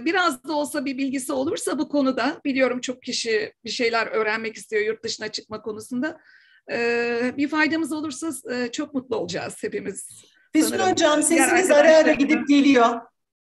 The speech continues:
Speaker 2: Füsun
Speaker 1: Öyle
Speaker 2: hocam,
Speaker 1: mi?
Speaker 2: özür, evet, biraz hani, e,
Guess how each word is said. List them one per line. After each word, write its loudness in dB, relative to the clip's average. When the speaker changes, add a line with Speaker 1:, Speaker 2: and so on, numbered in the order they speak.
Speaker 2:
Füsun 0
Speaker 1:
Öyle 8
Speaker 2:
hocam, 4
Speaker 1:
mi? 4
Speaker 2:
özür, 2
evet, 2
biraz 4
hani, 2
e, 4